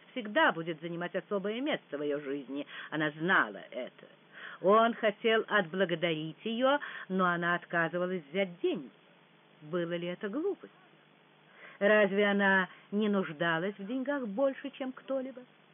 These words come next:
Что будет с ней, когда она постареет, не сможет работать, потеряет красоту?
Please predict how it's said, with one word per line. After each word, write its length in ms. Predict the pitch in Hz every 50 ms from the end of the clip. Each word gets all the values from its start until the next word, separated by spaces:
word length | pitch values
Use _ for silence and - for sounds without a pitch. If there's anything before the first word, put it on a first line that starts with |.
| _ _ _ _ _ - - - - - -
Что 240 | - - 320 320 269
будет 400 | 247 330 320 262 180 175 175 - - -
с 40 | 240
ней, 260 | 240 233 220 185 170
когда 340 | - 185 170 170 190 190 185
она 160 | 190 190 190
постареет, 680 | - 202 - - - 254 254 269 254 180 139 120 - -
не 100 | 160 160 -
сможет 320 | 202 196 196 196 202 -
работать, 500 | 208 220 202 214 285 254 190 - 147 - - - - - - - - -
потеряет 520 | 170 - - 170 160 170 165 170 170 -
красоту? 640 | - - 196 196 - - 247 - - 349 302 196